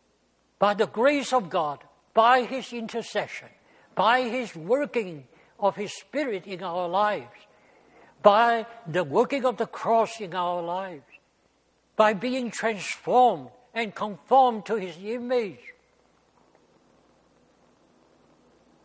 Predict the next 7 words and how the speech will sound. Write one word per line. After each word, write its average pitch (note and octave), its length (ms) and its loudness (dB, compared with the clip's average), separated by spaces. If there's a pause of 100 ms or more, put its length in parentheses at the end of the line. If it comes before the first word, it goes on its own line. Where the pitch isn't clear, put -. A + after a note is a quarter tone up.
(120)
and A3 180 0
come C4+ 260 0
to A3+ 140 -8
sonship, F3+ 680 -8 (1600)
brothers D3 400 -6
and D3 200 -18
sisters, D#3 600 -20